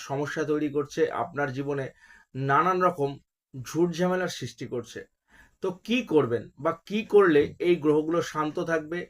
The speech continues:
কি করলে আপনার জীবনে উন্নতি আসবে বা কি করলে আপনার সকল সমস্যার সমাধান হবে? তো আজকে একটা মহা উপায় বলবো, করে দেখুন, খুব ভালো উপকার পাবেন এবং নিশ্চিত রূপে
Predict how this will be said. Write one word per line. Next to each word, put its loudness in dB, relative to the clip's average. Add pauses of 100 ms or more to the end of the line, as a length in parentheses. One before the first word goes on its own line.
(200)
কি 0 (140)
করলে 8 (360)
আপনার 0
জীবনে 0
উন্নতি 0
আসবে -2 (480)
বা 0 (180)
কি -6 (140)
করলে 4 (720)
আপনার -2 (140)
সকল 0 (140)
সমস্যার -8 (100)
সমাধান -6
হবে? -8
তো -4 (100)
আজকে -2
একটা -4 (440)
মহা 2 (120)
উপায় 2
বলবো, 0 (220)
করে 0
দেখুন, -2 (140)
খুব -2 (120)
ভালো 2
উপকার 0
পাবেন -2
এবং -4 (140)
নিশ্চিত -10
রূপে -4